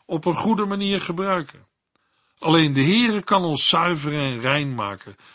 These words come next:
door het verzoeningsoffer van de Heer Jezus Christus. In vers dertien worden wij aangemoedigd de slaap niet lief te hebben. Dat bewaart voor armoede.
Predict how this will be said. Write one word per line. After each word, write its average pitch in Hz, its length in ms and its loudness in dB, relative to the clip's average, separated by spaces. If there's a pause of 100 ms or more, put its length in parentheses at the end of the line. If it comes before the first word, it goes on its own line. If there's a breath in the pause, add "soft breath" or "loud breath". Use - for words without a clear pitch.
(100)
door 160 200 4
het 165 140 2
verzoeningsoffer 175 1040 -2
van 139 200 -6
de 131 60 -4
Heer 117 240 -4
Jezus 139 560 -8
Christus. - 640 -12 (720)
In 101 140 -16
vers 98 340 -12
dertien 160 520 -4
worden 147 240 -4
wij 110 200 -6
aangemoedigd 147 1000 -4 (460 soft breath)
de 110 120 -8
slaap 180 600 0
niet 165 340 -6
lief 110 260 -8
te - 100 -16
hebben. 90 360 -16 (400)
Dat 170 360 -2
bewaart 113 560 -4
voor - 280 -14
armoede. 107 560 -12